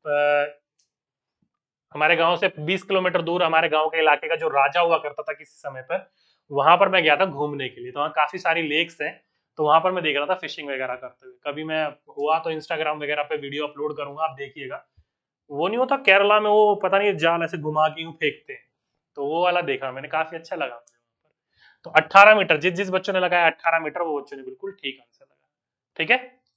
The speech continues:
चलिए, तो यहाँ से डायरेक्टली क्वेश्चन पूछा गया कि एक व्हेल शार्क जो होती है वो अठारह मीटर लंबी होती है। कितने मीटर लंबी होती है? अठारह मीटर।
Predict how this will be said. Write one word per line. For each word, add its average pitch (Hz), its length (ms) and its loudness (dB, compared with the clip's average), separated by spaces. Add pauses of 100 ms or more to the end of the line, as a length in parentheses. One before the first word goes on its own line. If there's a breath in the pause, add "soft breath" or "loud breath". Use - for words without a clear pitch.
(120)
चलिए, 120 380 0 (320)
तो 143 60 -4
यहाँ 147 180 4
से 196 100 -2
डायरेक्टली 180 320 6
क्वेश्चन 196 320 -4
पूछा 170 260 0
गया 156 140 -2
कि 175 120 -6
एक 202 280 0
व्हेल 175 320 -4
शार्क 175 320 -2
जो 156 80 -16
होती 139 240 -16
है 147 280 -14 (160)
वो 170 80 -16
अठारह 175 500 -2
मीटर 170 260 -6
लंबी 131 420 -10
होती 117 280 -20
है। - 100 -20
कितने 160 220 -10
मीटर 170 200 -4
लंबी 170 240 -6
होती 160 220 -6
है? 226 200 -12 (280)
अठारह 156 380 0
मीटर। 127 340 -12